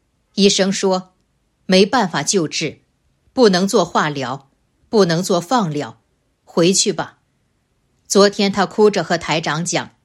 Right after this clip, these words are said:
边上人在笑，他非常气愤地说了一句话，“到你们身上，你们就不会这样笑了。”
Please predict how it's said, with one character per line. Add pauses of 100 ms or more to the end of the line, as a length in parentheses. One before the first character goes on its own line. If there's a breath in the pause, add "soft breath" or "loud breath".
(540)
边
上
人
在
笑， (640)
他
非
常
气
愤
地
说
了
一
句
话 (760)
，“到
你
们
身
上， (480)
你
们
就
不
会
这
样
笑
了。”